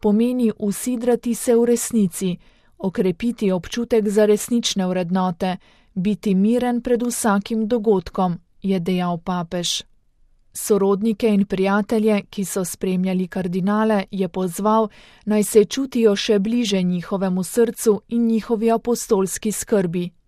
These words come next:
Z živim upanjem poslušajte njihove besede očetov in učiteljev.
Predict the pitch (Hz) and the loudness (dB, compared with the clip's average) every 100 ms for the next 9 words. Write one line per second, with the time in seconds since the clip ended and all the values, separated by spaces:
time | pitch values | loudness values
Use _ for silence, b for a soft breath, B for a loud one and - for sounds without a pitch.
0 | _ - _ - 190 190 262 247 214 185 | _ -20 _ -10 -6 -2 0 2 2 2
1 | 220 220 226 202 202 185 - 208 - 262 | -2 0 2 2 2 0 -2 -4 -2 -4
2 | 262 240 233 240 202 180 185 196 202 185 | 0 2 2 2 2 0 -2 -2 0 -2
3 | 175 - 233 208 190 - 196 180 - 214 | -2 -2 0 0 -2 -2 -6 -4 -4 -2
4 | - 190 - 202 196 202 - 185 196 185 | -2 -4 -2 -2 0 -2 -4 -4 -2 0
5 | 180 185 | -2 -4